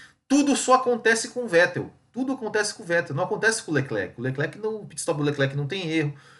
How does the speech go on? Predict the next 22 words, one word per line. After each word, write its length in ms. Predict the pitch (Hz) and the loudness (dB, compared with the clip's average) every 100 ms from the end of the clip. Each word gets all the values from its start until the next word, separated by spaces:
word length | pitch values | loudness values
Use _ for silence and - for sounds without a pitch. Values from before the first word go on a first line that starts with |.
| _ | _
o 60 | 135 | 2
Leclerc, 460 | 139 139 139 139 - _ _ | 2 4 4 2 -2 _ _
<clears throat> 200 | - - | -8 -6
o 80 | 151 | 2
Leclerc 400 | 147 143 139 143 | 2 4 0 2
não, 260 | 135 123 110 _ _ _ | -4 -4 -10 _ _ _
né, 180 | 131 139 | 0 0
ou 60 | 104 | 0
seja, 180 | 131 117 | -4 -8
o 40 | |
carro 260 | - 139 139 | -6 -2 2
dele 140 | 131 | 2
não 100 | 127 | 0
tem 120 | 139 | -4
problema, 760 | 135 196 151 175 160 143 135 151 170 131 143 - | -4 -2 -2 0 0 0 -2 -6 -10 -16 -18 -18
enfim, 280 | 143 147 156 | -18 -14 -6
a, 220 | 135 117 | -2 0
a, 200 | 120 123 127 | 4 4 4
a 40 | |
equipe 300 | 139 - - | 2 -4 -6
s-, 340 | 147 - - - _ - | -6 -6 -8 -16 _ -10
sabe, 540 | - 170 165 143 - | 2 6 6 6 -4